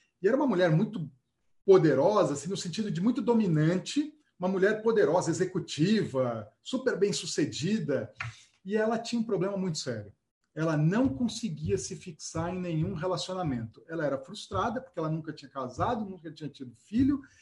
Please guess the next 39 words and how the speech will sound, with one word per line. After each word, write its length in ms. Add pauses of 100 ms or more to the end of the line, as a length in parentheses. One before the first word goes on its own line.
(220)
tinha, 200
sei 180
lá, 140
quase 280
cinquenta 420
anos 180
de 80
idade. 560 (380)
Ela 180
achava 300
que 60
ela 100
tinha 180
problema, 540
já 100
tinha 300
ido 180
em, 160 (120)
passou 280
a 60
vida 220
inteira 340
indo 240
a 60
psicólogos, 880
psiquiatras, 1080 (480)
e 100
ninguém 540
nunca 380
tinha 220
resolvido 360
o 40
problema 320
dela. 280 (720)
E 80
aí, 320
em 460
uma 160
sentada, 840